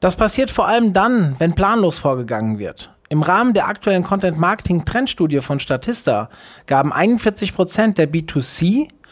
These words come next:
und vierundvierzig Prozent der B two B Unternehmen an, dass sie ihr Content-Marketing durch effektivere Planung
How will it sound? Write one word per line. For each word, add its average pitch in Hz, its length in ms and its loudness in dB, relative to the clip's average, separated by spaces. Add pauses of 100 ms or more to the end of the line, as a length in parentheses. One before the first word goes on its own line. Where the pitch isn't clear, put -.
(180)
und 185 180 4
vierundvierzig 240 680 2
Prozent 208 440 0
der 180 80 2
B 180 120 -4
two 170 160 0
B 220 180 -2
Unternehmen 139 480 0
an, 190 440 -2
dass 156 200 -2
sie 156 80 -2
ihr 131 260 0
Content-Marketing 190 1000 2
durch 147 260 0
effektivere 208 680 -2
Planung 160 680 0